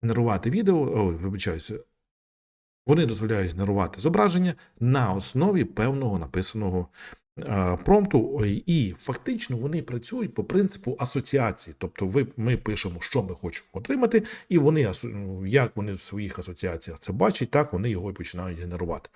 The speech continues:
В чата Джі Пі Ті є своя особливість, е, саме при написанні промптів. Це те, що, е, він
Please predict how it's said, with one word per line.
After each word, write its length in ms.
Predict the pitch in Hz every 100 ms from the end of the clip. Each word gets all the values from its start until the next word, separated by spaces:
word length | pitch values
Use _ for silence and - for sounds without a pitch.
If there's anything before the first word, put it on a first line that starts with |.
| - - _ _ _
В 40 | -
чата 200 | 202 202
Джі 140 | 165
Пі 120 | -
Ті 160 | 131 208
є 300 | 175 127 151
своя 420 | - 104 127 151 -
особливість, 720 | - 113 107 101 78 - - - _ _ _ 151
е, 180 | 107
саме 280 | 98 120 107
при 220 | 98 113
написанні 540 | 101 92 - 101 95 95
промптів. 420 | 107 95 92 80 -
Це 120 | 127
те, 180 | 127 190
що, 240 | - 135 139 - - -
е, 280 | 190 101 98
він 260 | 110 180 156